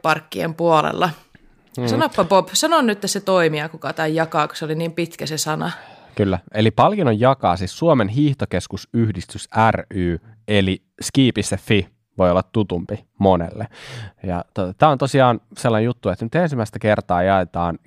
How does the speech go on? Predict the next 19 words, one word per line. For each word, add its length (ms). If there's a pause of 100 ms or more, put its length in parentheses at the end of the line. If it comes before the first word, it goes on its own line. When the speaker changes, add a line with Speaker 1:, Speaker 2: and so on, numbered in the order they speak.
Speaker 2:
kesäpuolella, 840
eli 260
vuoden 320
Bike 360
Parkille. 520 (580)
Ja 280 (300)
se 140
on 120
jaettu 420
eilen 280 (320)
juhlallisin 720
Speaker 1:
Mm. 60
Speaker 2:
menoin 520 (220)
illalla 540 (500)
tuolla 360
Vuokatissa 800 (320)
heidän 380
vuosikokouksessaan. 1400 (1080)
Ja 160